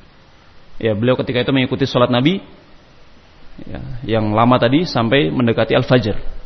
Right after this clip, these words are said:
Falamma sallama min salatihi qala lahu Khabbab. Ketika Nabi telah salam dari salatnya selesai, maka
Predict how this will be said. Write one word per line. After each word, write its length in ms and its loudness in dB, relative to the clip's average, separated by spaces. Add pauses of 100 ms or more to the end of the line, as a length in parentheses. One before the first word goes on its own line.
(800)
Falamma 400 6
sallama 440 6
min 120 4
salatihi 880 0
qala 240 8
lahu 200 6
Khabbab. 600 4 (800)
Ketika 640 4 (240)
Nabi 320 0
telah 160 2
salam 560 2
dari 240 -4
salatnya 400 0
selesai, 400 0 (720)
maka 560 -2